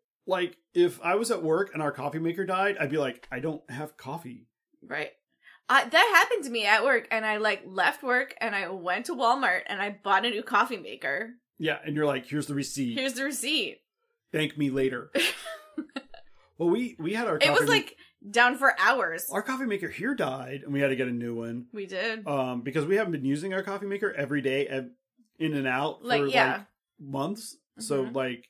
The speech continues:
Speaker 1: it was, like, ten years old, and it finally died because we were using it every day. And we, you know, fortunately, we had some other backup coffee production methods,
Speaker 2: We did.
Speaker 1: like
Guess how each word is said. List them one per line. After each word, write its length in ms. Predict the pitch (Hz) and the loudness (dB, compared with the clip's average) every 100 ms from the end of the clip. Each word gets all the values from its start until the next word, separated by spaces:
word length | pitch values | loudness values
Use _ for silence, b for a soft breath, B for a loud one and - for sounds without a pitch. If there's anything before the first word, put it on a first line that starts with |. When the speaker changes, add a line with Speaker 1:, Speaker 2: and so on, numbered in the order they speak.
| _ | _
Speaker 1:
it 160 | 147 | -8
was, 320 | 139 143 135 - | -2 -2 -2 -6
like, 240 | 139 127 120 | -6 -6 -8
ten 200 | 139 147 | -12 -8
years 160 | 151 | -6
old, 260 | 123 165 254 b b b b _ | -2 0 -2 b b b b _
and 140 | 143 | -6
it 140 | 143 - | -6 -4
finally 320 | 135 156 151 | -4 -2 -2
died 520 | 120 131 175 233 202 | -2 -2 -2 -4 -8
because 300 | 151 139 135 | -12 -8 -8
we 80 | 127 | -6
were 80 | 127 | -4
using 300 | 123 135 175 | -4 -4 -4
it 100 | 180 | -4
every 140 | 196 | -4
day. 240 | 220 240 247 _ _ _ _ _ _ _ _ _ _ _ _ _ | -4 -6 -8 _ _ _ _ _ _ _ _ _ _ _ _ _
And 400 | 180 180 175 165 - _ _ | -2 0 -2 -4 -12 _ _
we, 600 | 170 160 202 208 190 165 _ _ _ _ _ _ _ _ _ _ 196 | -6 -6 -6 -10 -14 -16 _ _ _ _ _ _ _ _ _ _ -6
you 120 | 185 | 0
know, 180 | 156 151 _ | 0 -2 _
fortunately, 340 | 226 277 240 185 | 0 0 -2 -4
we 100 | 160 | -4
had 300 | 185 175 175 | -4 -6 -6
some 220 | 160 - - | -8 -6 -6
other 220 | 156 170 | -4 -4
backup 540 | - 123 135 170 - | -4 -4 -2 -4 -8
coffee 320 | - 135 156 | -8 -8 -6
production 480 | 160 135 127 - 202 | -8 -8 -8 -8 -10
methods, 580 | 196 220 247 269 233 220 | -8 -8 -6 -6 -8 -10
Speaker 2:
We 80 | 247 | -8
did. 300 | 175 185 151 | -2 0 0
Speaker 1:
like 140 | 139 | -4